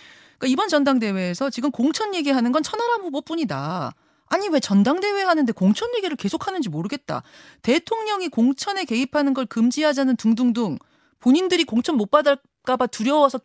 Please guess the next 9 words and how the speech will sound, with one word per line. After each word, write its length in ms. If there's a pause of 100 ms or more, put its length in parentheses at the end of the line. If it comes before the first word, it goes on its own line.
짖는 360
개 200
같다. 400 (460)
요 120
얘기 560
답변 480 (200)
이 120
부에서 260
듣겠습니다. 560